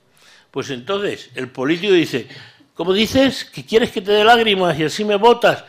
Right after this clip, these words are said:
Te doy lágrimas artificiales". Aunque luego el viejecito de mi pueblo, al que le dan el mucolítico, que ni pone en compromiso su vida, que podría, eh, cuando el médico le dice, "Mira, bebe mucho agua y tal", podría tal, ese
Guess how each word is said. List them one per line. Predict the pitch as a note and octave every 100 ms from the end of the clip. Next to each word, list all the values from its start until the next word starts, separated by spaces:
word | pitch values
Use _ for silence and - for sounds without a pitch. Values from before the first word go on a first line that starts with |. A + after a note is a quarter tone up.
| _
Te | - G3+
doy | G#3+
lágrimas | A#2+ A#2 G#2+ G#2
artificiales". | G2 F#2+ F2+ B2+ A2+ - - -
Aunque | C#3+ D3 C#3
luego | E3+ A#3 A3
el | E3+
viejecito | C#3 - A#2 G3 F#3 A3+
de |
mi | G#3 F#3+
pueblo, | D3 A#3+ G3 A#2+ G2 - - - -
al | C#3+ B2
que | C#3+
le | C3+
dan | F3+
el | G#3+
mucolítico, | G3+ G3 F3+ F3+ A3 - C3+ G#2+ G2+
que | - A2
ni | G#2+
pone | G#2+ D#3 E3+ F3+ - - -
en | D#3 D3+
compromiso | D3+ D#3 C#3+ C#3+ E3 E3+ F#3+
su | - A#2
vida, | D3 A#2+ G2+
que | F#2+ A2
podría, | A2 G#2 B2+ D#3+ E3+ E3 - - -
eh, | C3 A#2+
cuando | C3 B2
el | B2+
médico | D#3+ D#3 D#3+
le | D3
dice, | B2+ C#3
"Mira, | D3+ A2+
bebe | D3 D#3+
mucho | D#3 C#3+ - C#3+
agua | D3 C3
y | B2
tal", | C#3 A2+
podría | A2 B2 D#3
tal, | E3+ F#3 - - - _ _
ese | G3+ G#3 - G3 G3+